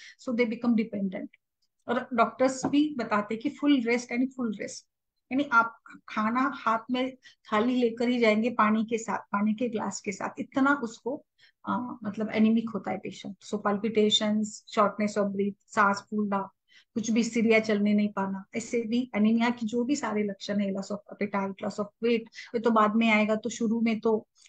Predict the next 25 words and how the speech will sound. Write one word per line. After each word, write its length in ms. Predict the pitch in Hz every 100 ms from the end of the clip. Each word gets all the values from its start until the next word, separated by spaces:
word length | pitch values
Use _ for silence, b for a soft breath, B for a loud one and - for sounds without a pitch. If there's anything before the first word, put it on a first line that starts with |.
| _ 226
थकान, 520 | 226 214 208 208 -
गिड़-, 480 | 220 226 208 208 -
like 180 | 208 214 _ 208
ग्लानी, 560 | 220 208 214 214 208 - _ _ _ _
चक्कर 300 | 233 226 233
सा 200 | 226 -
आ 220 | 214 208 202
जाना, 360 | 202 202 202 202
pulse 260 | 220 220 208
rate 200 | 214 208
बढ़ना 400 | 196 196 196 - 208
वगैरह। 260 | 196 196
seventy 440 | - - 277 330 330
percent 380 | 233 226 262 233
of 60 | -
people 360 | 214 196 208 208 - _ b 220
may 140 | 233 233
suffer 260 | 202 208 202 208
from 220 | 202 202
this 160 | -
symptom 280 | 202 190 214 214
anemia, 380 | 208 196 254 254 - _ _ _ _ 226
tiredness, 840 | 214 220 214 202 196 185 - - _ -
breathing 300 | 208 214 214 208
problems। 460 | 202 196 202 202